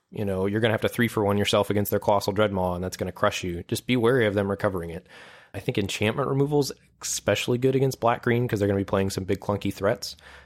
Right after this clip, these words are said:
Might be weak to flyers, depending on how they built their decks, so siding in more evasion, similar to how you would against, uh, white green or red green. And they're gonna have big butts. They're gonna have some Colossal Dreadmaws, et cetera, so siding in removal accordingly against that stuff.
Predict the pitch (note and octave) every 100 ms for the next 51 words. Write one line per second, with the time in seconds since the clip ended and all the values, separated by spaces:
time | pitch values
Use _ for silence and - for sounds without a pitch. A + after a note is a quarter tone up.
0 | _ G#2 G#2 B2 C#3 C#3+ C#3+ C#3 A2 A2+
1 | C3+ C3 B2+ A#2 A2 A#2 G#2+ G#2 A2 A2+
2 | G2 G#2+ C3 - - F2+ G2 G2 G2 G2
3 | G2 G2 G2 G2+ G#2 A2 G#2+ - G#2 G2+
4 | G2 G2+ F#2+ G2 G2 G2 F#2+ G2 F#2+ -
5 | - F#2 F2+ G2 - G#2 G2+ - G2+ F#2+
6 | F2 G#2 A#2+ C3+ C#3+ C#3+ - - _ A2
7 | G#2 G#2 E3+ E3+ B2 A2+ A2+ A2+ G#2+ -
8 | _ - A2 A2 G2+ G2 - - G#2 G#2
9 | G#2 - G#2+ G#2 G2+ G2+ G#2 G#2 G#2 G2+
10 | G#2 G#2+ A2 A2 - G2 G#2+ G2 G2 F#2
11 | F#2+ F#2+ F#2+ F#2 - G2 E2+ E2+ E2 -
12 | F#2 F2+ - - - - -